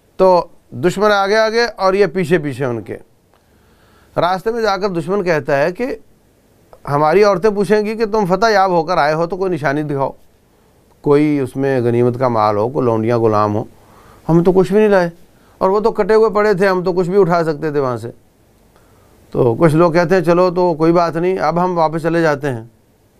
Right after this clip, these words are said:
तो वापसी का इरादा किया तो कुछ लोग पीछे से आ रहे थे मुसाफिर, उनसे पूछा, "क्या हालात हैं?" वो कहने लगे, "वो नबी सल्लल्लाहु अलैहि वसल्लम के साथी तो पूरे लश्कर लेकर तुम्हारे पीछे आ रहे हैं।"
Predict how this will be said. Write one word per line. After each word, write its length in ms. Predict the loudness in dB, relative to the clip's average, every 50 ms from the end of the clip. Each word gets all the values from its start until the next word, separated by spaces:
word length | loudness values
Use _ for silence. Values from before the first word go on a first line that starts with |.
| _ _ _ _ _ _ _ _ _ _ _ _ _ _ _ _ _ _ _ _ _ _ _ _ _ _ _ _ 0
तो 140 | 0 0
वापसी 540 | 2 0 0 0 0 -2 -4 -4 -4 -4 -2
का 180 | 0 0 0 2
इरादा 360 | 0 -2 -2 -2 -2 -4 -4
किया 280 | -4 -4 -2 -2 -2 -2
तो 140 | -4 -6
कुछ 220 | -4 -4 -6 -6 -4
लोग 260 | -4 -2 -4 -4 -4
पीछे 240 | -8 -4 -2 -2 0
से 100 | 2 2
आ 140 | 2 2 0
रहे 160 | -2 -4 -4
थे 240 | -4 -4 -4 -2 -4
मुसाफिर, 500 | -6 -8 -6 -4 -4 -4 -2 -2 -4 -2
उनसे 280 | -2 -4 -4 -4 -4
पूछा, 380 | -2 -2 -4 -2 -2 -4 -4 -6 -10 _ _ _ _ _ _ _ _ _ _ _ _ _ _
"क्या 140 | 0 0 0
हालात 380 | 0 0 -2 0 -2 -2 -2 -4
हैं?" 60 | -8
वो 60 | -6
कहने 220 | -6 -6 -6 -4 -4
लगे, 260 | -4 -2 -2 -2 0
"वो 280 | 0 0 -2 -2 -2
नबी 280 | -2 -2 -2 -2 -2 0
सल्लल्लाहु 440 | 0 0 0 0 2 2 2 2 2
अलैहि 100 | 0 -2
वसल्लम 300 | -2 -4 -4 -4 -4 -4
के 120 | -4 -6
साथी 340 | -2 -2 -2 -2 -2 -4 -8
तो 180 | -4 -4 -4 -4
पूरे 300 | -4 -4 -2 -2 0 -2
लश्कर 300 | -2 -4 -2 -2 0 2
लेकर 240 | 2 2 2 0
तुम्हारे 260 | 0 0 0 0 0 0
पीछे 240 | -2 -2 0 2
आ 160 | 2 2 2 0
रहे 100 | -2 -4
हैं।" 100 | -8